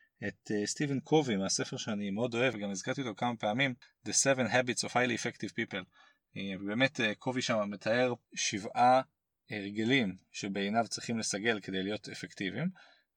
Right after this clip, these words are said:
ואני חושב שההרגל החמישי מדבר על זה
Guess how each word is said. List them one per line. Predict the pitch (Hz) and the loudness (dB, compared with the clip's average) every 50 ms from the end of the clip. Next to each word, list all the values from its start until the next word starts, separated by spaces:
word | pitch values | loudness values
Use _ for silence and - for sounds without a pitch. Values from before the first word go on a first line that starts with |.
| - | -18
ואני | 101 95 95 95 95 98 95 95 98 98 98 | -14 -8 -4 -2 -2 -2 -2 -2 -4 -6 -4
חושב | - 151 | -6 -4
שההרגל | 151 - 156 127 107 104 127 147 | 0 2 2 2 2 2 2 2
החמישי | 156 151 - - 127 104 101 101 - - 196 190 180 170 170 _ _ _ _ _ _ _ - | 2 0 0 -2 -2 -2 0 0 0 2 4 2 2 2 -2 _ _ _ _ _ _ _ -6
מדבר | 110 101 101 101 98 139 143 135 | -4 -2 -2 0 0 2 2 2
על | 127 110 | 2 0
זה | 101 101 123 147 156 | 0 -2 0 0 0